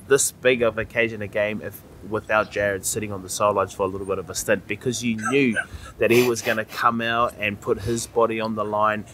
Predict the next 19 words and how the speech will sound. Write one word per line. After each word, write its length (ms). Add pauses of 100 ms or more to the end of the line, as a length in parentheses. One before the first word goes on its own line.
(160)
or 180
his 220
head 360
in 200
the 80
wrong 260
position, 640 (260)
or 140
his 80
shoulder 480
in 100
someone's 600
chin, 200 (360)
because 320
of 120
that's 200
how 340
he 140
plays. 760